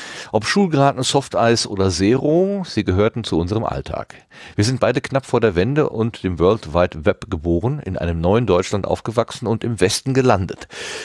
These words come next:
Wir stellen regelmäßig die Frage, wie der Osten unseren Blickwinkel auf die Welt von heute ausrichtet.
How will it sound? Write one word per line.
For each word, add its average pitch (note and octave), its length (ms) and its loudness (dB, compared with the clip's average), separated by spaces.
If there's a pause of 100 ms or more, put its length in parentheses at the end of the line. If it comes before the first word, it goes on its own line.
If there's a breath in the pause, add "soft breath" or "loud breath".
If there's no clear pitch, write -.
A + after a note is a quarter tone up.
(100)
Wir G2+ 100 4
stellen D3 240 4
regelmäßig C#3+ 480 2
die B2+ 100 -2
Frage, A#2+ 380 2
wie C3 80 4
der B2 180 2
Osten E3 480 0
unseren B2 400 0
Blickwinkel A2+ 480 -2
auf G2+ 140 -2
die G#2+ 140 -2
Welt G2 260 2
von A#2 240 -2
heute C#3+ 260 0
ausrichtet. - 760 -4